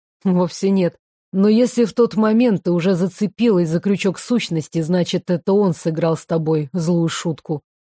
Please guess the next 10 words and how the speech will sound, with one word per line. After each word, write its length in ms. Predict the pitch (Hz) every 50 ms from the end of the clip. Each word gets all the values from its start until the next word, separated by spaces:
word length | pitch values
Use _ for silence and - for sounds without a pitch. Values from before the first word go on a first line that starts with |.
| _ _ _ _
Я 240 | - 185 180 220 208
пару 320 | 208 - 220 214 214 208
раз 300 | 208 220 233 226 226 - _ _ _ _ - -
часто 320 | - 214 202 - - 220
моргнула, 680 | 202 208 220 214 202 175 214 220 226 214 190 185 180 -
не 140 | - 202 214
зная, 300 | 185 170 202 202 196 190
что 220 | 180 - - 214 202
сказать. 540 | - - - 214 208 180 202 190 180 - _ _ _ _ _ _ -
Невероятно. 840 | 156 170 196 170 196 202 196 196 196 196 180 170 - 175 165 151